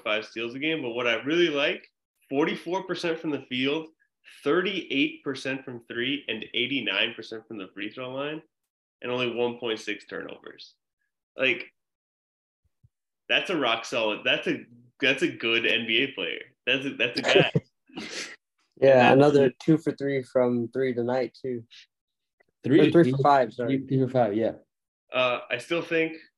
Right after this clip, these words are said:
Speaker 1: there's, I mean, early this game, especially, like, Ja Morant was just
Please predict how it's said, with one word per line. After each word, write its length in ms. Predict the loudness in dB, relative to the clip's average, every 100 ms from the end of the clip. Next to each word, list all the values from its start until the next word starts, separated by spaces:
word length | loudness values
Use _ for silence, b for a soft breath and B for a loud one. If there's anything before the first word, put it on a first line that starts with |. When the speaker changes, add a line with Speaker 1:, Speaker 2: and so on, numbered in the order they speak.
| _ -8
Speaker 1:
there's, 320 | -4 -4 -6 -6
I 100 | -4
mean, 220 | -4 -4
early 340 | -4 -2 -2 -4
this 180 | -8 -8
game, 380 | -4 -2 -2 -6 -14
especially, 420 | -18 -8 -8 -4
like, 240 | -2 -2 -4 -12 -6
Ja 160 | -4
Morant 260 | -2 -2 -2
was 120 | -4
just 260 | -10 -18